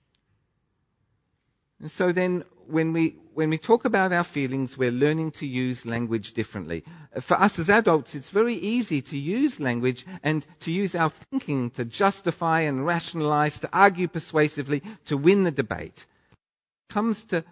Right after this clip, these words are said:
communicating in the context of loving relationships,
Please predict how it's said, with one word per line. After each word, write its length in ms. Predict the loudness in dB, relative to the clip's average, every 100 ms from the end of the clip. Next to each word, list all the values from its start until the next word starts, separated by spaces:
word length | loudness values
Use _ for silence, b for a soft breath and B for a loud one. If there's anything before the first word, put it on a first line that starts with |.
| _ _
communicating 840 | -2 -2 -2 -4 -4 -4 -4 -6
in 140 | -4 -6
the 60 |
context 640 | -6 -8 -6 -6 -8 -10
of 160 | -12 -6
loving 380 | -4 -2 -2 -2
relationships, 1120 | -2 -2 -4 -6 -12 -12 -16 -18 -20 -20